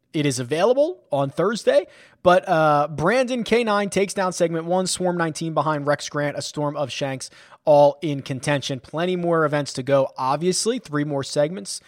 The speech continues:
uh, of the season. So keep getting those picks in. Okay, one and done for this week. I think it's pretty interesting because, um,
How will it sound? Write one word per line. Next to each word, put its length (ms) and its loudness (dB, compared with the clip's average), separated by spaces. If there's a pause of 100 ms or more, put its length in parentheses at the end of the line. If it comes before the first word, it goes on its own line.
(240)
uh, 200 -2 (100)
of 240 2
the 80 -4
season. 480 -4
So 760 4 (100)
keep 160 -6
getting 120 0
those 120 -2
picks 200 2
in. 100 -4 (440)
Okay, 180 4 (260)
one 200 6
and 80 -2
done 160 4
for 100 -4
this 220 -2
week. 180 -12 (300)
I 120 6
think 200 -2
it's 120 -4
pretty 360 0
interesting 540 -8
because, 640 4
um, 440 0